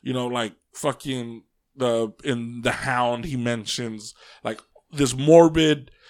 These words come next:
like, room, like, this room of morbid curiosities, and he describes,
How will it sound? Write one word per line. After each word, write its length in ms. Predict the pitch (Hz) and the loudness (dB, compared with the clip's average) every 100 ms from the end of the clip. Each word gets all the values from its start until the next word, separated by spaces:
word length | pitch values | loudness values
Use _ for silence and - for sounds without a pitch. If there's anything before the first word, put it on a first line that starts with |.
| - | -14
like, 220 | - 123 120 | -4 -4 -2
room, 540 | 127 156 160 156 151 - | 4 10 10 8 -4 -4
like, 180 | 131 120 | -4 -4
this 140 | 123 | -6
room 300 | 127 180 170 | 6 6 6
of 100 | 143 | 2
morbid 520 | 135 143 175 165 165 - | 0 4 6 6 0 2
curiosities, 760 | 151 139 147 151 - 147 143 | 2 4 4 2 -2 -4 -2
and 80 | 139 | -4
he 40 | 139 | -4
describes, 800 | 135 - - 127 127 131 123 | -6 -6 -4 -2 0 0 -4